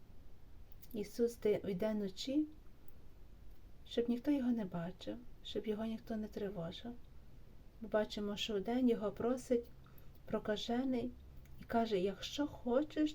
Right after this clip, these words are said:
то можеш мене очистити". Дуже така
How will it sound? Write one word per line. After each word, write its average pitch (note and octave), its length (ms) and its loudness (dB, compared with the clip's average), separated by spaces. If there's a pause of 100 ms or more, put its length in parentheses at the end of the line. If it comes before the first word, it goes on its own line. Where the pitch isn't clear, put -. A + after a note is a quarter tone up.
то A3 120 0
можеш A3 420 -2
мене G#3 360 -2
очистити". - 800 -8 (1200)
Дуже G#3 220 0
така G3+ 480 -2